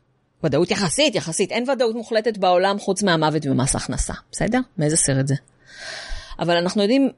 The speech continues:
בוודאות של די גדולה, שהיא שאולה ממדית. כי בפרסית זו הצורה פרווארד. אוקיי, אז יש לנו פרוואשי, שזה באווסטית פרווארטה,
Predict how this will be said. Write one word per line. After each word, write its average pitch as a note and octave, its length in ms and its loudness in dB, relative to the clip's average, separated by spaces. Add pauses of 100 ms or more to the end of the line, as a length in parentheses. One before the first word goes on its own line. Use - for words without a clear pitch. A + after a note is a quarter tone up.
(140)
בוודאות F#3+ 680 0 (1040)
של G3+ 320 -2 (520)
די C#4 140 2
גדולה, E3 280 0 (880)
שהיא G#3 240 0
שאולה E3 380 2
ממדית. C#3+ 600 -2 (1800)
כי E3 100 -4
בפרסית D#3 720 -2 (320)
זו D#3+ 100 0
הצורה D3 360 -2
פרווארד. C3+ 640 0 (1800)
אוקיי, B3 120 4
אז D#3+ 120 2
יש D#3 160 0
לנו D#3 140 0
פרוואשי, D#3 520 0
שזה D3 280 0
באווסטית D#3 600 0
פרווארטה, D3+ 720 0